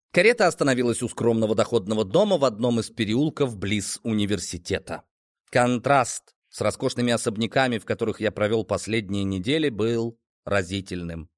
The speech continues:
Здесь пахло сыростью, кислыми щами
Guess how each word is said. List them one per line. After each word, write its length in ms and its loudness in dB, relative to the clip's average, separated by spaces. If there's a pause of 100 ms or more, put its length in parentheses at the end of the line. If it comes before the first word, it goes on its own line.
(100)
Здесь 280 -2
пахло 400 2
сыростью, 880 -2
кислыми 600 0
щами 760 -4